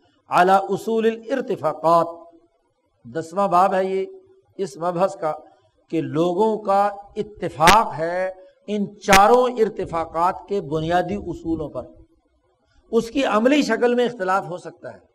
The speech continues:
اپنے اپنے مزاج، اپنی اپنی استعداد، اپنے اپنے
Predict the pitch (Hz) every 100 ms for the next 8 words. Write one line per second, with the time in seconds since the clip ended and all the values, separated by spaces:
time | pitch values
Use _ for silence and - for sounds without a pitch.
0 | _ _ 165 170 208 208 202 196 190 147
1 | 139 143 156 180 180 165 160 180 175 170
2 | 165 165 - 135 127 143 160 175 - -
3 | _ _ - 196 214 220 202 208 208